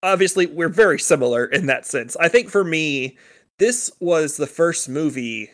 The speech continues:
that showed me how awesome a superhero could be that's not Batman.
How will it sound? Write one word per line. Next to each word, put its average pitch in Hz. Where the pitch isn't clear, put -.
that 156
showed 160
me 127
how 175
awesome 165
a 143
superhero 170
could 170
be 180
that's 160
not 135
Batman. 117